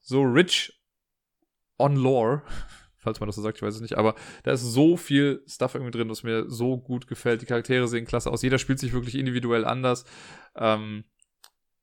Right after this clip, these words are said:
manche klappen irgendwie ein bisschen besser gegen andere, manche klappen gar nicht. Das hatte ich halt auch irgendwie in einem Kampf, wo ich dachte, ich hab einfach keine Chance. Aber vielleicht hab ich noch einfach nur falsch gespielt.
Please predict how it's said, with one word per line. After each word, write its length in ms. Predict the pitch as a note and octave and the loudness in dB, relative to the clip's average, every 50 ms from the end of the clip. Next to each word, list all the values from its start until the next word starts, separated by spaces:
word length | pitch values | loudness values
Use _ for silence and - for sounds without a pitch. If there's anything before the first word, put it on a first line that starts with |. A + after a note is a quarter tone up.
| _ _ _ | _ _ _
manche 600 | G#2 G#2 A2 A2+ B2+ C3+ - - B2+ B2 A#2+ A#2 | -2 0 2 2 2 0 0 2 2 2 2 0
klappen 320 | - - C3+ B2+ - C#3 | 0 0 0 0 0 0
irgendwie 180 | C3 C3 B2 B2 | 0 0 0 0
ein 60 | A#2 | -2
bisschen 180 | A#2+ A2 A#2+ A#2 | -2 -4 0 2
besser 280 | B2+ C#3 C3+ D3 C3+ | 2 4 4 4 2
gegen 280 | B2+ B2+ C3 C3 C3 B2 | 4 2 0 0 0 -2
andere, 400 | A2+ B2 C3+ C3+ C3+ B2+ B2+ B2 | -4 -4 -2 -2 0 0 0 0
manche 380 | A#2 A#2 A#2 - - G#2 G#2 G#2+ | 0 -2 -4 -2 -4 -4 -4 -4
klappen 240 | - G#2 - A2 | -6 -8 -8 0
gar 180 | G#2+ A2 B2 C3+ | 2 4 4 4
nicht. 140 | D3 C#3+ - | 2 -2 -6
Das 100 | - - | -6 -6
hatte 80 | G#2 | -6
ich 80 | G#2 G#2+ | -4 -4
halt 80 | G2+ A2+ | -4 -2
auch 160 | A2 A#2+ A#2+ | -2 -2 -2
irgendwie 140 | B2+ A#2+ A#2 | -4 -6 -6
in 80 | - | -6
einem 220 | - A2+ A#2 A#2+ A#2 | -6 -6 -6 -6 -6
Kampf, 220 | - A#2+ A2+ A#2 | -6 -6 -6 -4
wo 60 | A2+ | -6
ich 80 | A2+ - | -6 -6
dachte, 220 | A2 G#2+ - A#2 | -6 -8 -8 -10
ich 100 | G#2+ - | -8 -8
hab 140 | A#2 - - | -8 -8 -8
einfach 240 | - - - G#2 - | -10 -10 -10 -12 -8
keine 180 | - G#2+ G2+ | -6 -6 -6
Chance. 400 | G2+ - - C3 C3+ C#3+ D#3 - - - - - - | -6 -6 -4 -2 -2 -2 -2 -6 -10 -16 -20 -10 -6
Aber 100 | - G#2+ | -4 -2
vielleicht 200 | A2+ A#2+ B2+ C3 | 0 0 2 2
hab 80 | C#3 C#3 | 2 0
ich 80 | C3+ | 2
noch 100 | C3+ C3 | 0 0
einfach 140 | B2+ C3 C3+ | 0 0 0
nur 80 | C3+ A#2+ | -2 0
falsch 240 | - B2 B2+ - - | 0 0 0 0 -4
gespielt. 480 | - - - - C#3+ C#3 C#3 C#3 - | -6 -8 -4 0 2 2 2 0 -4